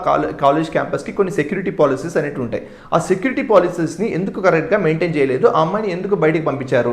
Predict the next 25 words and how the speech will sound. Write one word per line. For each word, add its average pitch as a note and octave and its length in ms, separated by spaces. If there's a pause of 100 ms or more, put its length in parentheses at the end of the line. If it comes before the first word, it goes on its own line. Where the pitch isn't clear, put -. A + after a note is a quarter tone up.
(140)
అన్నది F3 240
ఫ-, - 180 (140)
సెకండ్ D#3+ 280
పాయింట్. A2+ 200 (280)
ఒకవేళ G3 360 (160)
నిజంగానే G#3+ 500 (160)
పాలసీ E3 380
ప్రకారం G3+ 340
ఆ - 20
అమ్మాయి F3 220
ఎయిట్ D#3 200
థర్టీకి F3+ 300
బయటికి D3 400
రావచ్చు D#3+ 600 (100)
అనేది E3+ 380 (140)
అందులో D#3+ 220 (100)
ఉందా? F3+ 200 (420)
ఒకవేళ G3 220
నిజంగానే G3+ 500
ఎయిట్ F#3+ 220
థర్టీకి F3 280
అమ్మాయి F3+ 320
బయటికి D3+ 220
రావచ్చు D#3 440
అంటే C3+ 360